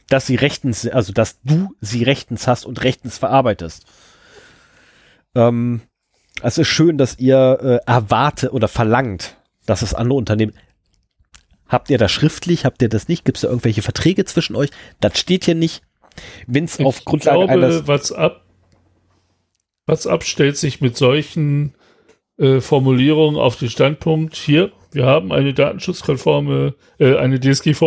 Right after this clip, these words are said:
Speaker 2: O-konforme Datenschutzerklärung.
Speaker 1: Mhm.
Speaker 2: Und das würden sie erst, davon würden sie erst ablassen,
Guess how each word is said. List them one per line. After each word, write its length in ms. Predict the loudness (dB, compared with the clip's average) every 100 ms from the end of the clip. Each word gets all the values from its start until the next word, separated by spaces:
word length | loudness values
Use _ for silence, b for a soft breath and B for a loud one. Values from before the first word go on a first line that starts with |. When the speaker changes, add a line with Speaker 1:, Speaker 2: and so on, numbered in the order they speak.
| 2
Speaker 2:
O-konforme 540 | 0 -2 2 2 2
Datenschutzerklärung. 960 | 0 -2 -4 -6 -6 -2 0 0 -2 -8 _ _ _ _ _ _ _
Speaker 1:
Mhm. 320 | -4 -2 -2 -4 -6
Speaker 2:
Und 300 | -2 0 0
das 160 | -2 0
würden 240 | 0 0
sie 180 | -4 0
erst, 560 | 2 2 0 -6 _ -2
davon 280 | 0 0
würden 140 | -2 -2
sie 120 | 2
erst 200 | 2 2
ablassen, 640 | -2 0 0 0 -2 -4